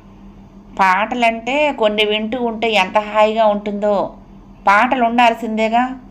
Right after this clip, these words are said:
నిజ జీవితంలో పాడుకోరు కానీ ఆ సమయంలో వాళ్ళ మనసుల్లోని ఊహలు, ఆలోచనలు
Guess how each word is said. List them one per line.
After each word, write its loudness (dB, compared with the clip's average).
నిజ -2
జీవితంలో 0
పాడుకోరు 0
కానీ 0
ఆ 0
సమయంలో -2
వాళ్ళ 4
మనసుల్లోని -2
ఊహలు, 0
ఆలోచనలు 0